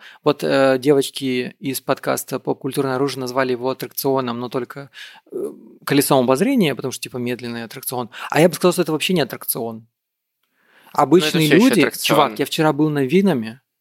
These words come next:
Speaker 1: <laughs> На Веноме два. И вот там собралась публика, которая никогда не пойдёт на Дюну.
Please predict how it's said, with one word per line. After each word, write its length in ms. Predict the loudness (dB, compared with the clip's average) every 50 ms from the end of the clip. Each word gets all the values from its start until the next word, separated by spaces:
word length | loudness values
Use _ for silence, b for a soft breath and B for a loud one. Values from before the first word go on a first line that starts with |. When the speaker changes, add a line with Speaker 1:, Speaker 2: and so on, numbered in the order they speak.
| _ _ _ _ _ _ _ _ _ _ _ _
Speaker 1:
<laughs> 1300 | -12 -8 -8 -8 -8 -10 -12 _ _ _ _ _ _ _ -20 -20 _ _ -14 -10 -6 -6 -4 -6 -6 -2
На 160 | 2 4 4 6
Веноме 340 | 6 6 6 6 4 4
два. 360 | 2 4 4 4 4 4 2 B B B
И 60 | -2 -2
вот 100 | 0 2
там 100 | 0 0
собралась 400 | 0 -2 0 2 2 2 0 0
публика, 360 | -2 0 2 2 0 0 -6
которая 260 | -4 -2 -2 0 2
никогда 520 | 2 2 4 4 4 2 2 2 0 2
не 120 | 2 0 -2
пойдёт 360 | -6 -8 -2 0 -2 -2 0
на 100 | -4 -8
Дюну. 340 | -8 -8 -12 -14 -16 -20